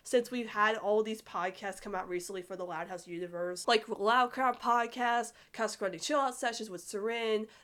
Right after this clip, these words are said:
the new Loud Casa Talks from the Loud House fan page, and of course me, and some others, which I can't,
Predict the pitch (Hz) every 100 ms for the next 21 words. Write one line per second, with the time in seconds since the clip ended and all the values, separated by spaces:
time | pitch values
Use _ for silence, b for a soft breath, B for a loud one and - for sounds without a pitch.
0 | - 196 208 208 220 226 208 202 202 202
1 | 214 208 220 208 - 208 - 202 208 208
2 | - 185 190 185 180 185 185 165 - 226
3 | 220 220 214 196 196 196 190 190 214 233
4 | 233 240 B B 190 190 180 220 226 220
5 | 214 208 190 180 202 180